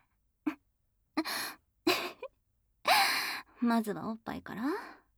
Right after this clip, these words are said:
あ、なかなか正統派なんだね。<laughs> 恥ずかしがっちゃって。可愛い顔するじゃん。いいよいいよ。思うようにやってくれたまえ。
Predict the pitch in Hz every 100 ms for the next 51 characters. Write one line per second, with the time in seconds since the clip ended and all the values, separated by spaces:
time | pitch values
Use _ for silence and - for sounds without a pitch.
0 | _ _ _ _ - 262 71 - 214 226
1 | 254 302 - _ - - - - _ 202
2 | 185 - 349 339 311 - 262 269 277 262
3 | 247 240 208 175 180 185 185 185 190 _
4 | _ _ _ _ _ _ _ 370 294 -
5 | 349 427 - _ _ _ _ _ - 784
6 | 807 762 - - - 208 202 196 190 190
7 | 185 180 - - - _ - - - _
8 | _ _ _ _ 311 254 202 254 262 -
9 | - - - 277 427 359 262 190 190 190
10 | _ _ _ _ _ _ _ 262 233 -
11 | - - - - 247 233 208 220 208 220
12 | 330 453 - _ _ _ _ _ 185 190
13 | 226 208 185 175 170 - - - 269 320
14 | 320 320 302 269